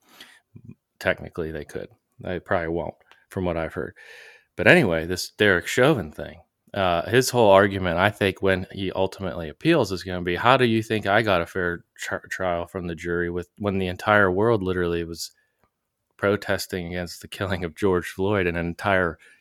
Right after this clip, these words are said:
global movement was, was, uh, uh, organized around that?" And so, again, not commenting one way or the other.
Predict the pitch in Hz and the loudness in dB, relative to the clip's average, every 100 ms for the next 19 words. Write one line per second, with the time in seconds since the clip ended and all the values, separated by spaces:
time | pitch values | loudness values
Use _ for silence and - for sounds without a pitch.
0 | _ 98 101 101 92 87 95 110 95 90 | _ 0 4 4 2 -2 0 0 0 -6
1 | - 85 82 - _ _ _ _ _ _ | -6 -8 -10 -14 _ _ _ _ _ _
2 | _ _ 90 87 85 90 80 78 76 _ | _ _ -10 -8 -6 -4 -4 -4 -8 _
3 | _ _ _ _ _ _ _ _ _ _ | _ _ _ _ _ _ _ _ _ _
4 | - - _ _ 95 85 - 110 110 92 | -18 -18 _ _ -8 -2 6 8 8 6
5 | 85 85 - 85 85 98 95 85 80 82 | 2 0 -2 -4 0 2 2 -2 -4 -4
6 | 78 - 90 85 80 _ _ _ _ _ | -6 -8 -10 -12 -14 _ _ _ _ _
7 | _ - 92 82 - _ _ _ _ _ | _ -8 -4 -4 -6 _ _ _ _ _
8 | 101 101 87 87 - 107 95 - _ _ | -2 0 -2 -6 -8 -2 -2 -2 _ _
9 | - - 107 104 98 107 98 92 _ _ | -12 -4 0 0 0 -4 -6 -8 _ _
10 | _ _ _ _ _ _ _ _ _ _ | _ _ _ _ _ _ _ _ _ _
11 | _ _ - 101 104 101 101 92 98 101 | _ _ -12 -2 0 2 2 4 4 4
12 | 87 | 0